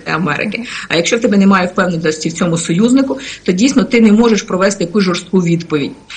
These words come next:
Ну, яку відповідь може дати Польща? Ну, вона може сказати: "Так, ми будемо збивати далі". Ну, да, це акт агресії. Але те, що призвав наш мід,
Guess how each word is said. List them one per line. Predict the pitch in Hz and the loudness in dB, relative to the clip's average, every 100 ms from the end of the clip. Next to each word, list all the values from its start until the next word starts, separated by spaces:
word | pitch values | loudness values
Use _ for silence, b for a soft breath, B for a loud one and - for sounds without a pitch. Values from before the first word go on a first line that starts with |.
| B B | B B
Ну, | 208 | 4
яку | 233 233 262 | 4 4 4
відповідь | 233 - 180 180 | 2 2 -4 0
може | 190 180 | 0 2
дати | 165 175 180 | 0 0 -2
Польща? | 170 185 156 143 - - - B B | -2 2 2 0 -2 -2 -4 B B
Ну, | 208 311 | 2 2
вона | 285 247 | 4 4
може | 269 | 2
сказати: | 269 196 | 0 0
"Так, | 277 - | 0 2
ми | 202 | 2
будемо | 220 254 | 4 2
збивати | 180 170 175 208 226 175 | 2 -2 0 0 0 -2
далі". | 165 180 175 160 165 | 0 0 2 0 2
Ну, | 254 | 2
да, | 247 190 | 2 0
це | 226 - | 0 -2
акт | - 196 - | -2 -2 -2
агресії. | 170 170 165 156 - 180 156 | 0 2 2 0 -4 -2 -2
Але | - 190 214 | 2 2 2
те, | 269 | 2
що | - 254 | -2 0
призвав | 226 220 240 240 | 0 2 4 4
наш | 226 - | 2 0
мід, | 285 370 | 0 0